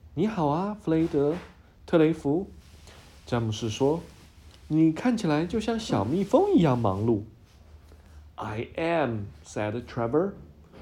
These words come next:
我一直都这么忙呀。”特雷弗答道。这个是詹姆斯，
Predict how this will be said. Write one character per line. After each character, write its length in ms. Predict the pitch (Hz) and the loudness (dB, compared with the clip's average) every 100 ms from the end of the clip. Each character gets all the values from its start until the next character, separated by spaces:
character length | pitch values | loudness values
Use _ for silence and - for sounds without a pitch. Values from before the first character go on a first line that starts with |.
| - | -8
我 140 | - 214 | 0 2
一 160 | 262 | 2
直 160 | 226 214 | 2 4
都 160 | 214 220 | 4 6
这 100 | 220 | 4
么 120 | 208 | 4
忙 260 | 165 151 | 2 0
呀。” 240 | 202 208 202 - - - - _ | 0 -2 -6 -12 -20 -20 -20 _
特 100 | - | -6
雷 160 | 107 104 | -2 -2
弗 180 | 101 101 | -4 -8
答 220 | 95 87 | -8 -6
道。 280 | 110 101 - - - - - - - - - - - - - - - - | -2 -4 -6 -20 -20 -20 -20 -20 -20 -20 -20 -20 -20 -20 -20 -20 -20 -8
这 140 | 117 | -6
个 60 | 104 | -6
是 160 | - | -6
詹 180 | 104 120 | -4 -4
姆 160 | 113 101 | -4 -8
斯， 340 | - - 107 | -10 -8 -8